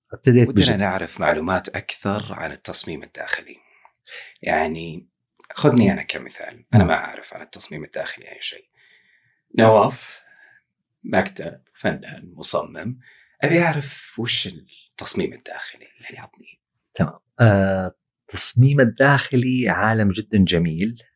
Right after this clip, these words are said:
Speaker 1: من منظوري، آه، لقيت إن الإنسان ضروري يصمم داخله عشان لما يبتدي يعكس ما بداخله، آه، يبتدي يظهر بالطريقة الصح.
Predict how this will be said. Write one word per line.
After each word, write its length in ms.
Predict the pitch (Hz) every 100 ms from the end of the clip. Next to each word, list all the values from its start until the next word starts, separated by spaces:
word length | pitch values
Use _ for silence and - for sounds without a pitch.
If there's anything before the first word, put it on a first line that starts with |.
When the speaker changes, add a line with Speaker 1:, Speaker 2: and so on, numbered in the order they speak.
| _
Speaker 1:
من 220 | 92 131 147
منظوري، 720 | 127 98 101 87 78 113 131 _ _ _ _ _ _ _ _ -
آه، 600 | 90 87 85 82 80 85 92
لقيت 520 | 95 95 120 117 -
إن 280 | 110 98 92
الإنسان 1000 | 92 85 98 95 - 131 127 120 104 87
ضروري 600 | 101 117 127 123 117 113
يصمم 680 | - - 147 131 110 131 156 - _ 80 -
داخله 640 | 113 107 85 - 85 101 - _ _ _ _ _ _ _ _ _ -
عشان 260 | 82 - 95
لما 140 | 92
يبتدي 340 | 87 - 110
يعكس 440 | 107 98 - 95 110
ما 100 | 117
بداخله، 680 | 120 113 110 - 104 131 160 _ _ _ _ _ _ -
آه، 320 | 90 82 78 - _ _ _ _ _ -
يبتدي 500 | 98 - 110 104 104
يظهر 420 | 131 117 104 143
بالطريقة 500 | 117 - 101 113 -
الصح. 640 | 107 - 110 - - -